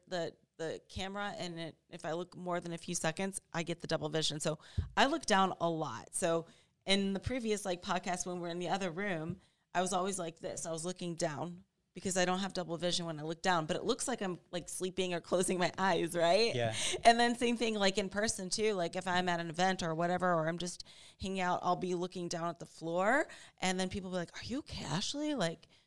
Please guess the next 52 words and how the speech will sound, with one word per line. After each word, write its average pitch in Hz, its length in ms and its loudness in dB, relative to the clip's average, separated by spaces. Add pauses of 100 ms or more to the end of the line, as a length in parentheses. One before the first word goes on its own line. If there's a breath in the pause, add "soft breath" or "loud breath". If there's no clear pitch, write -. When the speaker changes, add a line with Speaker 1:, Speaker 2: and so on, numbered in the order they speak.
(160)
Speaker 1:
you, 202 160 -12
you 190 140 -4
know, 165 180 2
you 185 160 0
look 202 160 -6
really 202 200 -2
tired. 214 440 0
You 180 80 -4
look 185 220 -4
like 202 200 -4
you're, 175 120 -12 (200)
you 180 140 -10
know, 160 180 -2
zoning 196 380 0
out." 185 100 4
And 127 60 0
I'm 196 80 0
like, 190 200 -2 (340 loud breath)
"No, 370 80 -4 (180)
no, 359 60 -4 (100)
it's - 140 -4
just, - 280 -4
just - 200 -8
'cause 226 300 -12 (420 soft breath)
if 185 100 -10
I 190 120 0
look 190 280 -4
up 202 200 6
for 185 120 -8
too 185 220 -4
long, 175 380 -4 (100)
I 170 80 -4
get - 200 -6
<laughs> - 60 -2
double 294 180 -2
vision." 349 500 2 (100)
<laughs> - 0 - (840 loud breath)
So - 320 2
that's 349 320 2
that, 277 480 0
you 254 120 -4
know. 240 300 -4 (260 loud breath)
Other 247 240 6
than 202 200 4
that, 190 280 2
I'm 202 140 0
just 190 160 -4
happy 214 340 -4
to 220 400 -2 (360 soft breath)
have 214 240 -12
two 233 200 -2
eyes, 240 440 -2